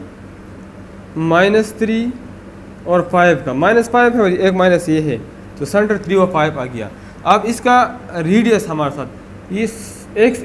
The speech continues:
axis को touch करता है, भी, किसी भी point पे X axis को touch करता है, तो इसका जो रेडियस है वो वाई के बराबर होगा। इसका जो Y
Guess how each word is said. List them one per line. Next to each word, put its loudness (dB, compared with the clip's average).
axis 0
को 2
touch -2
करता -4
है, -8
भी, -8
किसी -4
भी -2
point -4
पे -4
X -8
axis -10
को 0
touch 0
करता -4
है, -6
तो -4
इसका 2
जो 0
रेडियस 2
है 2
वो 4
वाई 4
के 2
बराबर 2
होगा। -2
इसका -2
जो -2
Y 2